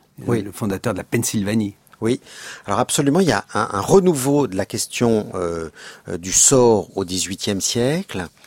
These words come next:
Speaker 2: autour de, de deux enjeux, au fond. Le, le premier, c'est la question des révolutions, de l'invention du régime représentatif et, euh, des révolutions américaines et françaises,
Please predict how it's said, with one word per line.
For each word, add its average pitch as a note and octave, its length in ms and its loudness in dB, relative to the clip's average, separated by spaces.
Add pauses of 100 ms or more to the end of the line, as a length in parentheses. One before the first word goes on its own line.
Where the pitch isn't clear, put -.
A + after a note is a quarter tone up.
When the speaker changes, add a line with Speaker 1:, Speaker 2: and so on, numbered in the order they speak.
(360)
Speaker 2:
autour F#3 480 0
de, B2+ 140 2
de B2 280 0
deux D#3+ 320 6
enjeux, A#2 380 2 (140)
au G#2 80 -8
fond. F#2+ 300 -10 (500)
Le, A#2+ 200 -4
le B2 180 4
premier, D#3 840 2 (600)
c'est F3 720 0
la B2+ 180 0
question D#3+ 840 0 (480)
des G#2+ 240 -4
révolutions, A2+ 720 -2 (400)
de A2 80 2
l'invention A2+ 460 2
du G2 80 -4
régime G2 340 -2
représentatif F#2+ 1000 -4 (840)
et, B2+ 460 6
euh, F#2+ 240 0
des F#2+ 160 -2
révolutions G#2 580 0
américaines G2+ 560 -2
et F2+ 60 -6
françaises, A#2+ 760 -4